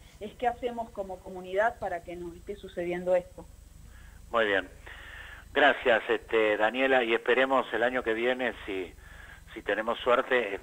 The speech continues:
Speaker 2: eh, estar hablando de, de planes, de estructura, de, de proyectos de futuro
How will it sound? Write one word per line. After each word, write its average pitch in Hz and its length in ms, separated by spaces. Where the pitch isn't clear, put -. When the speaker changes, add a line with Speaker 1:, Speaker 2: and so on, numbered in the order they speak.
Speaker 2:
eh, 98 240
estar - 260
hablando 120 540
de, 92 280
de 101 80
planes, 123 500
de 107 60
estructura, 117 720
de, 101 160
de 98 100
proyectos 104 540
de 104 80
futuro 117 640